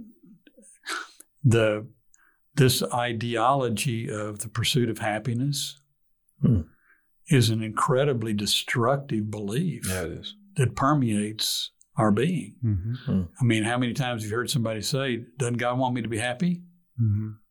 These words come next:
Speaker 1: No,
Speaker 2: No.
Speaker 1: that's not biblical.
Speaker 3: Yep.
Speaker 1: It's, wait a
Speaker 2: Yeah.
Speaker 1: minute, what? See, problem with happiness comes from the German word happenstance, means circumstance.
Speaker 3: Hmm.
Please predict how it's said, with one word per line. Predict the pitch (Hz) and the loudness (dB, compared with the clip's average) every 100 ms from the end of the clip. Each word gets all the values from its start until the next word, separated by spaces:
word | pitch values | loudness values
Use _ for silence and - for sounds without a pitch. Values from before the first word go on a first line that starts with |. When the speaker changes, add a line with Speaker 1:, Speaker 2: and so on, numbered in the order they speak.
| _ 143 | _ 4
Speaker 1:
No, | 123 120 156 | 4 6 4
Speaker 2:
No. | 180 | 2
Speaker 1:
that's | 117 160 - | 0 -2 -2
not | 151 135 120 | 0 0 2
biblical. | 151 180 123 101 95 - _ - | 2 2 0 -6 -10 -16 _ -2
Speaker 3:
Yep. | 117 - - - | -2 -2 -8 -2
Speaker 1:
It's, | 139 113 | 0 2
wait | 110 123 170 | 2 2 2
a | |
Speaker 2:
Yeah. | 117 | 0
Speaker 1:
minute, | 104 | -2
what? | 101 104 127 202 - _ _ _ - - - _ | -4 -2 -2 -2 -8 _ _ _ -20 -20 -20 _
See, | - 127 | 2 4
problem | 123 147 170 127 | 6 6 6 4
with | 107 | 2
happiness | 120 139 147 160 185 185 - - _ _ _ _ | 0 0 2 2 2 0 -4 -8 _ _ _ _
comes | - 127 123 | 4 6 6
from | 127 | 0
the | 110 | -2
German | 117 131 127 120 | 0 0 0 -2
word | 113 117 | -4 -2
happenstance, | 120 151 185 139 - 107 95 123 - - - | 0 2 2 0 -2 -4 -6 -8 -12 -14 -2
means | 127 113 | 0 2
circumstance. | 143 170 - 113 - 110 - | 4 2 0 -4 -6 -12 -8
Speaker 3:
Hmm. | 117 | -2